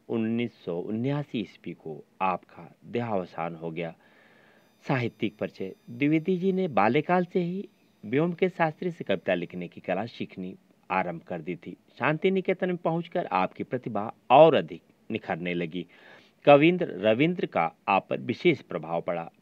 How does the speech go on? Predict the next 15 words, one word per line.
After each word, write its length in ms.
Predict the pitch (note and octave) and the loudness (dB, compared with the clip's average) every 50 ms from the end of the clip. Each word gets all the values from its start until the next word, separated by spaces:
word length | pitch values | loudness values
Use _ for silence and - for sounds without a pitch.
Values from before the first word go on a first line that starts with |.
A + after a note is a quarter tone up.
| - | -4
बंगला 300 | G#2+ B2 C3 C#3 D#3+ D#3+ | -2 0 0 0 0 -2
साहित्य 360 | D3+ - D#3+ D#3 D#3 - E3+ | 0 0 0 0 0 -2 -6
से 160 | D3+ - E3 D#3+ | -8 -6 -6 -4
भी 140 | D#3+ E3+ | -2 0
आप 160 | D#3+ D#3 D#3 - | 0 0 0 0
बहुत 280 | - - A#2 C#3+ D3+ - - | -2 -2 -2 -2 -4 -6 -6
प्रभावित 440 | F2+ E2+ D2 D2+ D#2 D#2 E2 E2+ - - - | -10 -10 -10 -10 -10 -8 -8 -8 -10 -12 -14
थे। 140 | - D#2 - - _ - | -14 -14 -14 -14 _ -8
आप 200 | F#2 F#2 F#2+ - - - - | -4 -4 -4 -4 -6 -8 -6
उच्च 180 | D3 C#3+ - | -6 -6 -6
कोटि 320 | - - - D3+ D3 D3 - - | -8 -8 -6 -6 -6 -6 -6 -8
के 80 | B2+ | -8
शोधकर्ता, 680 | - - - F#2 G2 - - - B2 A#2 - - C#3+ C3+ - | -8 -6 -6 -6 -6 -6 -8 -10 -10 -10 -8 -8 -8 -8 -8
निबंधकार, 680 | F#2 F2 F2+ E2+ G2 G2 G2+ - A#2+ - G2+ G2 G#2+ - - _ _ - | -6 -6 -4 -4 -4 -6 -8 -10 -12 -12 -10 -12 -12 -14 -18 _ _ -8
उपन्यासकार 800 | F#2 - - F2 E2+ E2+ E2+ F#2 G#2 - - - - A2 C3+ | -8 -6 -4 -6 -4 -4 -6 -6 -6 -8 -8 -6 -6 -6 -6